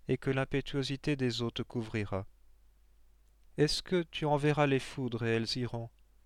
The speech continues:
et revenant te diront-elles, « Nous voici » ? Qui a mis au-dedans de l'homme la sagesse, ou qui a donné au coq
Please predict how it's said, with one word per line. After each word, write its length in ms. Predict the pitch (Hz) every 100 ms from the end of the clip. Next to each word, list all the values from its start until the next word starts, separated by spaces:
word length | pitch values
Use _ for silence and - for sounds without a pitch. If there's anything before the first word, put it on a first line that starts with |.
| _ - _ -
et 140 | 127
revenant 480 | 117 127 135 143 165
te 120 | -
diront-elles, « 640 | 123 135 131 127 156 151
Nous 180 | 131 131
voici » ? 520 | 123 117 - - 117 - - - - - - - - - - - - -
Qui 200 | - 131
a 80 | 123
mis 200 | 131 147
au-dedans 400 | 131 127 135 139
de 100 | 120
l'homme 380 | 120 143 131 117
la 140 | 113
sagesse, 720 | - 123 110 113 107 - - - - - - - -
ou 80 | 123
qui 240 | - 170
a 80 | 156
donné 360 | 151 151 156 -
au 100 | 131
coq 320 | - - 120